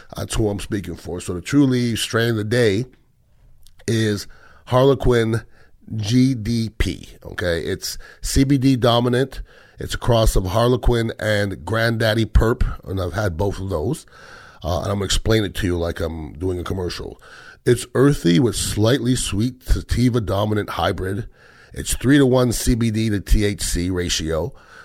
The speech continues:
So it's not gonna get you ridiculously high, but you're gonna feel a little something. Um, it's a medical strain while offering enough T H C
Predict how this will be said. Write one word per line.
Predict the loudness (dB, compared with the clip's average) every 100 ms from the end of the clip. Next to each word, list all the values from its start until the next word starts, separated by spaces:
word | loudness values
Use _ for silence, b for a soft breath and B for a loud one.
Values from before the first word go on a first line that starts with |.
| B
So | 0 2
it's | 2 0
not | 0
gonna | 0
get | 0 -4 -2
you | -4
ridiculously | -4 -2 -2 -2 -4 -6 -4
high, | -2 0 0
but | -2 -4
you're | -6
gonna | -6
feel | -6 -4 -4
a |
little | -4 -6
something. | -6 -4 -6 -4 -6 -8 -18 B B B B
Um, | -6 -2 -2 0 -2 -4 -6 -8
it's | -6
a | -2
medical | 0 0 0 -2
strain | 0 0 2 2
while | 0 2
offering | 0 0 -2 -2
enough | -2 -2 -2
T | 0 2
H | 0 -2
C | -4 -2 -2 -6